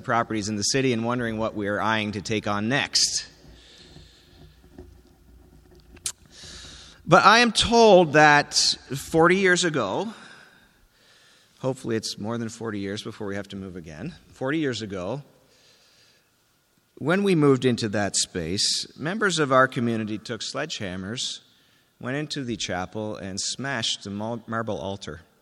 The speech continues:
that had been left by the Jesuits. Now, to be fair, there was a practical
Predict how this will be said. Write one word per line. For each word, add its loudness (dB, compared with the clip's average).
that -8
had -8
been -8
left -10
by -8
the -12
Jesuits. -8
Now, 8
to 4
be 6
fair, 6
there 6
was 6
a 6
practical 0